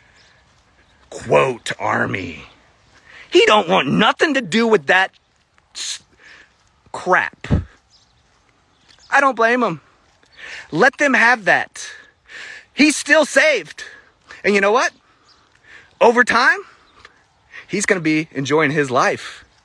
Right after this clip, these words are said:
away from that religious trash, away from always trying to look good and appear good, and really have a great lesson this time, even though his wife is at home cheating on him, and it all started on social media.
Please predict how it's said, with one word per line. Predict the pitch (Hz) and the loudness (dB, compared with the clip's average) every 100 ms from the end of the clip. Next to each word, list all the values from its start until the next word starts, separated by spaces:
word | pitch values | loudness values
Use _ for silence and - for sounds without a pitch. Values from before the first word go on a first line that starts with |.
| _ - - | _ -20 -12
away | - 127 123 156 196 | -2 0 2 4 2
from | - 156 | 0 0
that | 139 117 | 0 0
religious | 131 123 120 110 | -2 -2 -2 -6
trash, | - 135 110 85 - - - _ _ _ _ _ _ _ _ _ _ _ _ _ - | -4 -2 0 0 -2 -4 -6 _ _ _ _ _ _ _ _ _ _ _ _ _ -2
away | 160 170 196 | 2 2 0
from | 196 165 | 0 -2
always | 147 170 156 143 | 2 2 2 -2
trying | - 151 139 131 | -2 0 0 0
to | 143 120 113 - - - | -2 -2 -6 -16 -20 -20
look | 120 135 180 - | -8 0 0 0
good | - 285 285 190 | 0 2 4 2
and | 190 | 2
appear | 226 - 311 285 | 0 2 2 0
good, | 185 214 170 135 120 143 - - | -2 -4 -4 -4 -8 -14 -20 -12
and | - 196 | -6 -4
really | 311 330 | -4 -4
have | 220 | -4
a | |
great | 156 127 254 226 | -4 -2 -2 -2
lesson | 233 220 190 | -4 -4 -6
this | 196 - | -6 -4
time, | 190 170 170 | -2 -2 -2
even | 254 269 | -4 -2
though | 226 208 | 0 -2
his | 185 262 151 | -2 -4 -6
wife | 147 233 302 220 | -2 -2 -2 -4
is | 196 | -2
at | 180 170 | 0 0
home | 208 214 | -2 -4
cheating | - - 370 311 202 | -4 -2 0 0 -2
on | 170 160 | -4 -4
him, | 180 220 233 - - | -2 -4 -4 -12 -6
and | 185 | -2
it | 190 | 2
all | 285 | 2
started | - 311 247 214 | 2 0 2 2
on | 196 | -2
social | - 202 - 180 | -2 -6 -4 -8
media. | 180 143 98 | -8 -10 -12